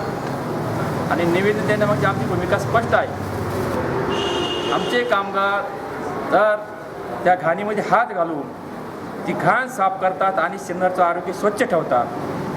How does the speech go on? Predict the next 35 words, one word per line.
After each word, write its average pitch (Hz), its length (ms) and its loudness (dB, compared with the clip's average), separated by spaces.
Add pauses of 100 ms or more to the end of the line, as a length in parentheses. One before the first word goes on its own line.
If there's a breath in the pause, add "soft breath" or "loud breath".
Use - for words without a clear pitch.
(140)
तर 156 60 2 (100)
त्यांच्याकडे 220 500 2
तुम्हाला 220 220 0
हप्ता - 280 2
मागण्याचा 214 380 2
राईट्स 208 280 0
काय? 190 180 0 (580)
तुम्हाला 202 220 2
कुठून 240 280 0
कायद्याने 208 360 0
अधिकार 185 340 0
दिला? 143 200 -6 (960)
असा 226 200 0
जो 233 120 2
कोणी 226 240 -2
करत 220 240 2
असेल 214 300 0
त्याच्यावर 214 280 2 (100)
तात्काळ 208 420 2 (560)
शिवसाहेब 214 520 4
आणि 202 140 0
नगराध्यक्षांनी 196 640 0
कारवाई 190 380 2
करावी, 196 380 2 (440)
आमदारांनी 208 540 2
सुद्धा 196 260 -2
त्याची 202 240 -2
नोंद 185 240 2
घ्यावी. 139 200 4 (1120)
जर 220 300 4
ह्या 202 200 2
लोकांवरती 208 520 -4
कारवाई 190 360 2
झाली 185 280 0
नाही 175 220 0